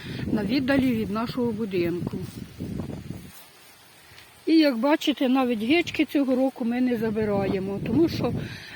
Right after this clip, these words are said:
нема корови і нема кому її згодовувати. А вона, е, кормова гечка, як ви також добре знаєте, хто живе в селі, хто тримає живність і городи, довго не зберігається.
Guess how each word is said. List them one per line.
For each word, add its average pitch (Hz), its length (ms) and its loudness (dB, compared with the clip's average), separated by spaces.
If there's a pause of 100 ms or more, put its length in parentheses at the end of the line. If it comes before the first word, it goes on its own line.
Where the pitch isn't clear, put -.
нема 269 280 4
корови 294 540 4
і 294 40 8
нема 254 280 2
кому 262 320 2
її 262 200 4
згодовувати. 214 880 0 (640)
А - 380 6
вона, 311 580 4 (1000)
е, 220 360 0 (240)
кормова 285 400 4
гечка, 277 440 2
як 247 180 2
ви 240 140 4
також 226 360 2
добре 190 320 0
знаєте, 320 480 2
хто 277 240 0
живе 277 280 2
в 262 80 -2
селі, 277 320 2
хто - 180 -4
тримає 254 500 2
живність 262 720 0 (440)
і 247 100 -2
городи, 247 500 2
довго 311 340 2
не 247 160 4
зберігається. - 1040 4